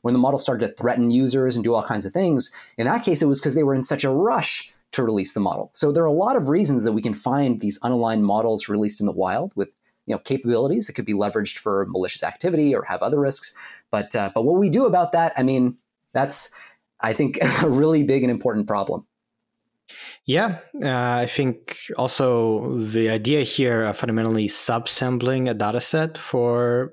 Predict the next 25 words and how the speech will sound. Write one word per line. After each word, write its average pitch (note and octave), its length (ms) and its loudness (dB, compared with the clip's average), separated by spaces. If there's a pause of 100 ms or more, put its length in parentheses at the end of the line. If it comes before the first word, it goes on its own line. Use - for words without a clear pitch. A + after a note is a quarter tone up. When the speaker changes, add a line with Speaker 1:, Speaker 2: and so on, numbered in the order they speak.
(120)
Speaker 2:
making A#2 440 -2
a A2+ 40 0
model A#2 380 0
do A2+ 260 0
what A#2 240 -2
you G#2+ 60 -2
want G#2+ 300 -2
is A#2 140 -2
interesting. D#3+ 640 -2 (360)
You G2+ 80 2
Speaker 1:
Yeah. G#2 40 4
Speaker 2:
can A2 80 2
imagine A2 340 0
how A2 640 0
not, A2 440 -2 (360)
you A#2 140 -2
know, G2+ 160 -4
you A2 160 0
could G#2 320 -2
just A#2+ 360 -2
remove B2 680 2
one C3 260 0
specific - 540 -4
thing, G#2+ 420 0
like, G2 360 0